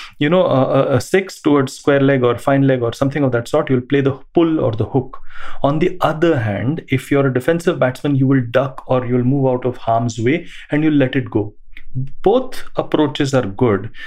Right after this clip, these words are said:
but if you're stuck to one approach only, then the bowler can predict what you're going to do next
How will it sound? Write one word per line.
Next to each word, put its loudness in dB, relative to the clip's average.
but 2
if -2
you're 4
stuck -4
to 2
one 2
approach 0
only, 2
then 2
the 0
bowler 2
can -4
predict -2
what -2
you're 2
going 0
to -8
do 0
next -2